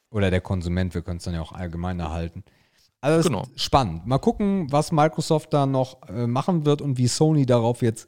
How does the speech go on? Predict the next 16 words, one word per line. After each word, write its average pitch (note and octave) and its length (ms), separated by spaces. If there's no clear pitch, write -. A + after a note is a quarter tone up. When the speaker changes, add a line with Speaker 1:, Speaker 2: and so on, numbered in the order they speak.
Speaker 1:
reagieren A#2+ 760
wird. G#3 320
Weil A#2+ 200
ich - 160
glaube, C#3+ 260
bis C#3 240
zu C#3+ 80
dem D3 240
Zeitpunkt C#3 460
waren B2 180
sie A#2+ 100
sich A2 220
sehr B2 200
sicher, B2 420
okay, A#2 380
Microsoft, A2+ 800